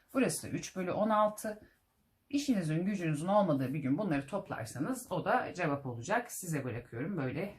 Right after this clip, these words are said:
işlem şeylerini, sorularını. Ama güzel olan sorusu var mı bunun? Virgülü sayı sevmesek bile bu var. Mesela bu, ben sana bunun sonucunu verdim. Beni geri döndür. Yani neyi açarsan bu gelir diye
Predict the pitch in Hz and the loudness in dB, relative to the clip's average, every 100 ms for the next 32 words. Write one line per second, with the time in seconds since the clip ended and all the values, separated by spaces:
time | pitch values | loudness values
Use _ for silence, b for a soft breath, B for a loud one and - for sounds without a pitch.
0 | - - - - 156 170 156 131 123 127 | -14 -8 -8 -4 -4 -2 -4 -2 -2 -4
1 | - _ - 170 143 131 120 104 - b | -6 _ -10 -4 -2 -2 -2 -6 -8 b
2 | b b b b b b _ _ _ _ | b b b b b b _ _ _ _
3 | _ _ - 285 226 277 311 254 214 214 | _ _ 2 4 6 6 6 6 6 4
4 | - 240 240 247 226 170 143 131 135 156 | 2 -2 -2 2 6 6 4 0 0 0
5 | 156 160 160 - 151 160 - 190 135 - | -2 -2 -4 -4 -4 -4 -4 -4 -4 -4
6 | 98 - 247 262 247 170 147 160 180 190 | -10 -4 0 2 4 4 2 0 0 2
7 | 202 208 285 330 - 190 180 - 202 147 | 2 4 0 0 4 6 6 2 2 0
8 | 175 220 156 117 - _ _ _ - 196 | 0 0 0 -2 -8 _ _ _ -8 -4
9 | 202 214 254 247 240 247 254 247 190 - | -2 2 2 4 2 2 -2 -2 -10 -20
10 | _ - 269 277 254 160 151 131 123 131 | _ 4 6 8 6 4 2 0 -4 -6
11 | 175 160 151 175 277 285 214 - 143 156 | -2 2 4 4 6 6 4 2 2 2
12 | 254 269 247 175 156 127 113 117 110 | 4 6 6 4 0 -2 -4 -8 -10